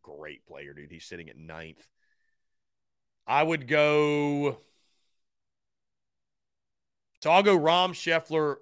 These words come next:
Rory. I'll go Cam Smith in there. I know he's in the top five.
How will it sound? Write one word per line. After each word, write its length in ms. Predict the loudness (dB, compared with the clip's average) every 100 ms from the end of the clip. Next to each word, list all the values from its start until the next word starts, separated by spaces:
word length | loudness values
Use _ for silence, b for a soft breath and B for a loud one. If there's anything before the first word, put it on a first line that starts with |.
| -14
Rory. 600 | -6 -2 -2 -2 -4 -8 _ _ _ _ _ _ _ _ _ _ _ _ _ _ _ _ _ _ _ _ _ _ _ -2
I'll 120 | 0
go 160 | 0 -4
Cam 340 | 0 0 0
Smith 400 | -4 -6 -4 -4
in 100 | -6
there. 180 | -4 -4
I 40 |
know 80 | -4
he's 140 | -8 -10
in 80 |
the 40 | -8
top 300 | -6 -6 -4
five. 500 | -6 -4 -4 -6